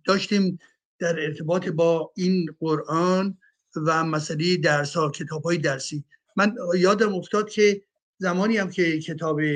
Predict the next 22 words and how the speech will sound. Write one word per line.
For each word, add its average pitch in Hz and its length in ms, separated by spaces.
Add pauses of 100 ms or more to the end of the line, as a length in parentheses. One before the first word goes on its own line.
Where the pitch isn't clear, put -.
(560)
هیتلر 185 500
منتشر 160 480
شد، 214 560
موقعی 156 320
که 165 120
اینها 151 220
بر 143 140
سر 151 280
قدرت 143 340 (160)
آمدن، 156 540 (420)
کتاب 185 400
هیتلر 165 580
برای 156 800 (360)
مدرسه، 160 920 (120)
درس‌های 147 480
مدرسه 190 720 (480)
به 170 60
عنوان 160 280
درس 196 400 (160)
اجباری 165 680
مطرح 135 340
شد. 120 220